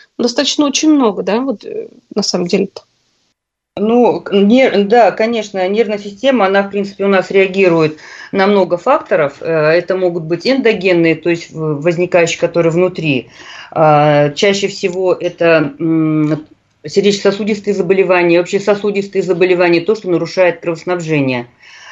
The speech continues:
Speaker 2: Это могут быть также опухоли, какие-то воспалительные процессы, а, патологии эндокринной системы, сахарный диабет, гипотиреоз, тоже будет поражение нервной системы. А, из эн-, эм,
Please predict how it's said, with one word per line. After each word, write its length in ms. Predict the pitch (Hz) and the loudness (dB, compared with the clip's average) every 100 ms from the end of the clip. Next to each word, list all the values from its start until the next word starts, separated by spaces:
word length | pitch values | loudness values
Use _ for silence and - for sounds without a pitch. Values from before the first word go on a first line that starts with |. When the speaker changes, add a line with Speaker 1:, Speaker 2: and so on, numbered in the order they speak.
| - | -4
Speaker 2:
Это 300 | 185 202 196 | 0 2 0
могут 380 | 196 180 170 156 | 0 -2 -4 -4
быть 260 | 165 165 | -2 0
также 380 | 170 165 143 156 | 0 0 0 -2
опухоли, 580 | 165 214 202 196 180 170 | 0 -2 -4 -6 -4 -4
какие-то 340 | 170 165 156 | -6 -6 -4
воспалительные 800 | 156 - 185 196 202 196 180 175 | -6 -2 0 0 0 -2 0 0
процессы, 800 | 175 175 170 175 165 156 156 147 - - - - | 2 -2 0 0 0 0 -6 -6 -12 -20 -20 -6
а, 420 | 160 160 156 151 | 2 4 4 4
патологии 720 | 151 185 190 185 196 175 175 | 2 -2 2 2 2 -2 -2
эндокринной 520 | 175 180 202 208 196 | 0 0 0 -2 -2
системы, 460 | 180 170 - 170 165 | -4 -8 -4 -2 -2
сахарный 540 | 156 165 165 160 170 | 0 -2 -2 -4 -2
диабет, 480 | 160 165 156 160 147 | 0 0 0 -2 -4
гипотиреоз, 720 | 131 190 - - 160 160 156 | -6 -8 -6 -2 0 2 0
тоже 320 | - 151 156 170 | 0 0 2 0
будет 240 | 170 175 | 0 0
поражение 460 | 170 170 160 165 165 | 2 2 4 4 2
нервной 180 | 147 | 0
системы. 540 | - 160 - 151 147 143 - - - - - - | -6 -10 -2 0 0 -4 -14 -20 -18 -18 -12 -2
А, 380 | 160 143 - 180 | 0 2 0 0
из 240 | 202 175 | 0 0
эн-, 240 | 202 214 190 | -2 0 2
эм, 640 | 180 185 180 175 170 156 | 4 4 4 4 2 0